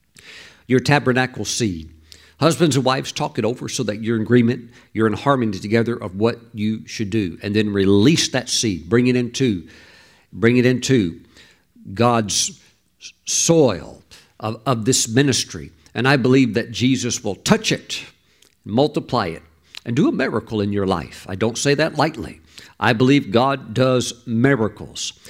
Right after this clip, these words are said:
Sometimes miracles can be so smooth that you're like, "Wow, that was so easy." Well, that's 'cause God did that thing. He allowed it just to go like that, to,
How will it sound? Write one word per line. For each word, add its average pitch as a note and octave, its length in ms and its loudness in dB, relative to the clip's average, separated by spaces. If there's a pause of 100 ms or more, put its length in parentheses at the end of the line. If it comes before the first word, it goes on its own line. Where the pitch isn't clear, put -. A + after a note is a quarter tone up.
(140)
Sometimes A#3 480 0
miracles D#3 460 0
can A#2 160 -2
be B2 80 6
so G3 640 4
smooth C#3+ 880 2 (440)
that A#2 160 -2
you're C3+ 100 2
like, B2 220 2
"Wow, F3+ 320 4
that F3+ 160 0
was C#3 260 0 (300)
so G3+ 240 6
easy." A2+ 480 2 (260)
Well, C3+ 120 4
that's D#3 180 0
'cause D#3+ 300 0
God C3 480 -2
did E3+ 200 2
that G2+ 220 -4
thing. D#2+ 280 -4
He C3 220 4
allowed C3 340 2
it G#2 120 -6
just A2+ 260 -4
to - 640 -4
go B2+ 180 4
like G#2 320 0
that, F2+ 220 -2
to, F#2+ 120 -12